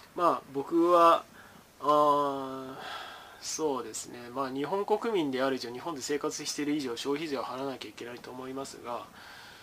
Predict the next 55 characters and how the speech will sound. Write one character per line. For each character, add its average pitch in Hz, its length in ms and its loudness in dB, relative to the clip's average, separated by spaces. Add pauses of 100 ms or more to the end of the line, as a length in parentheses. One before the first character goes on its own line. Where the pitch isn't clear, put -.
(320)
ま 156 180 4
あ、 123 40 0
別 127 240 -8
に 156 460 -2 (160)
財 143 140 2
務 196 140 -2
省 160 180 0
解 135 260 0
体 156 240 0
の 156 360 2
議 156 120 -2
論 143 260 0
み 135 80 -8
た 135 140 -4
い 110 60 -12
な 101 60 -12
話 120 360 -8
っ - 20 -20
て 131 140 -6
い 127 40 -4
う 123 40 -8
の 110 180 -12
は、 113 240 -4 (120)
だ 131 120 -4
ん-、 147 140 -4 (180)
も 147 240 0
う - 80 -8 (300)
今 143 140 -2
年 160 320 0
か 165 100 2
ら、 156 120 2
は 160 140 -2
い、 143 160 -6
出 165 80 -6
て 196 100 -8
く 143 120 -6
る 117 120 -10
と - 100 -16 (200)
思 123 80 -12
い 131 80 -6
ま 135 120 -4
す - 140 -10
し、 120 420 -6 (1160)
ま 170 100 6
あ、 156 40 6
そ 160 140 0
こ 190 120 2
に 190 100 4
ね、 190 120 0
ち 170 100 -4
ょ 135 60 0
ろ 131 60 -4
っ - 100 -14
と、 107 180 -12 (1000)
お 113 500 -10